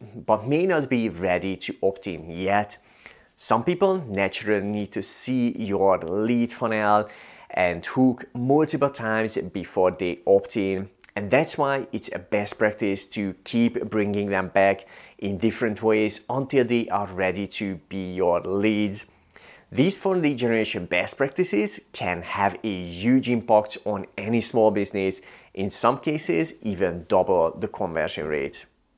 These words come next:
And now let's talk about another marketing automation best practice for getting leads. Number ten, track and optimize.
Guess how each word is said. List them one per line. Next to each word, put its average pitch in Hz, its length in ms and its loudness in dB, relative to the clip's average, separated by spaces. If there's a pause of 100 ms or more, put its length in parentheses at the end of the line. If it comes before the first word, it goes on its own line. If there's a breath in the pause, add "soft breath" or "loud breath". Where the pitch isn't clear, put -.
(240 soft breath)
And 123 160 0
now 220 220 4
let's 165 280 4
talk 131 240 4
about 117 420 0
another 135 580 2
marketing 123 480 2
automation 101 560 -2
best 127 260 2
practice 110 480 0
for 87 300 -2
getting 92 540 -4
leads. 113 420 -2 (380 loud breath)
Number 101 480 2
ten, 147 720 0
track 104 500 0
and 107 400 -4 (100)
optimize. 110 720 0